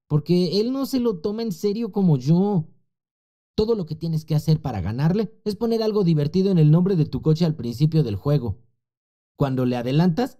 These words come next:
se desmonta de risa. Después de pasar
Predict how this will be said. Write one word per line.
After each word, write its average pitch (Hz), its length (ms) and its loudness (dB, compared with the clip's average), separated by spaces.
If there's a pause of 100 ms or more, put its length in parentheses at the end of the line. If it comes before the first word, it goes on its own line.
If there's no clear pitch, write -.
se 165 200 2
desmonta 175 540 4
de 175 100 2
risa. 156 420 0 (1500)
Después 175 320 0
de 233 100 -6
pasar 135 460 -4